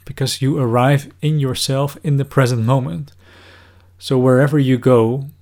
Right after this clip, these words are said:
you're always arrived. And that's a big difference from society, where you're always underway to a certain type of event or a certain type of feeling.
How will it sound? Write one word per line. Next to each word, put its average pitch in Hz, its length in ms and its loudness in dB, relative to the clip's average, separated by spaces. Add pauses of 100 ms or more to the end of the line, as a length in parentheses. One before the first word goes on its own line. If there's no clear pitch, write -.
(440)
you're 123 240 -6
always 131 400 0
arrived. 127 680 -6 (400)
And 120 140 -4
that's 123 180 -4
a 123 60 -6
big 120 260 0
difference 156 520 -4
from 151 260 -10
society, 151 580 -2
where 160 160 -8
you're 135 160 -6
always 131 360 -4
underway 131 680 2
to 156 220 -8
a 147 40 -6
certain 131 320 -8
type 117 240 -8
of 139 140 -10
event 123 380 -4
or 151 80 -10
a - 40 -12
certain 127 280 -8
type 131 200 -8
of 143 60 -12
feeling. 143 520 -4